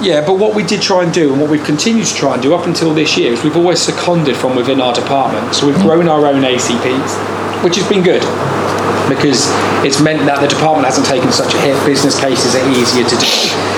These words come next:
Speaker 1: and it's allowed us to build a service so we can really prove what we do as a service. So we, uh, they, these guys went off,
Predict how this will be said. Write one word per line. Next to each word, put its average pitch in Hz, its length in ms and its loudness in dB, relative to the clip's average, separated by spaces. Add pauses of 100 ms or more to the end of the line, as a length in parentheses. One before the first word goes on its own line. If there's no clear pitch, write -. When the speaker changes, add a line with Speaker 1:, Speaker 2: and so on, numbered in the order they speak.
Speaker 1:
and 127 100 -2
it's 120 100 0
allowed 139 440 2
us - 140 -2
to 127 60 0
build 151 260 2
a 123 40 2
service 123 380 0
so - 80 0
we 117 80 2
can 120 180 2
really 123 200 2
prove 120 340 2
what 117 120 2
we 123 140 4
do 117 220 2
as 107 100 0
a - 60 -2
service. 107 420 0 (720)
So 143 300 2 (100)
we, 143 300 4 (100)
uh, 143 480 2
they, 160 160 2
these 160 220 2
guys 147 240 0
went 139 160 4
off, 135 200 2